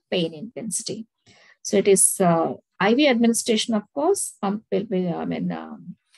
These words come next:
the, the control will be by the patient. That is the main advantage. So usually fentanyl molecule is, uh,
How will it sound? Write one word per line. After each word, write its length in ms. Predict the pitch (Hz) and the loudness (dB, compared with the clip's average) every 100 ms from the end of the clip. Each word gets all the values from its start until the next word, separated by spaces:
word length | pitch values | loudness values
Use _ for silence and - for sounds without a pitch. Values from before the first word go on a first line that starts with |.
| _ _ _ _ | _ _ _ _
the, 560 | - 165 - 196 208 123 _ _ _ | 0 0 0 -4 -4 -6 _ _ _
the 140 | 202 202 | -4 0
control 380 | 247 254 311 | 0 2 2
will 180 | 269 247 | 2 0
be 180 | 262 440 - - | 0 -4 -4 -8
by 160 | 202 214 | -4 -2
the 80 | 294 | -2
patient. 460 | - - - - _ - | -4 -6 -10 -14 _ -6
That 140 | 196 | -4
is 100 | 208 | -4
the 100 | - | -6
main 220 | 330 170 175 | -6 -4 -6
advantage. 640 | - - - - - - - | -6 -10 -12 -14 -14 -14 -10
So 160 | - | -2
usually 440 | 214 220 208 220 214 | 2 2 2 2 2
fentanyl 420 | 220 190 208 208 | 0 0 -2 2
molecule 420 | 196 196 - 214 | 2 2 0 0
is, 320 | 214 214 - | 0 -2 -2
uh, 200 | 180 175 | 0 0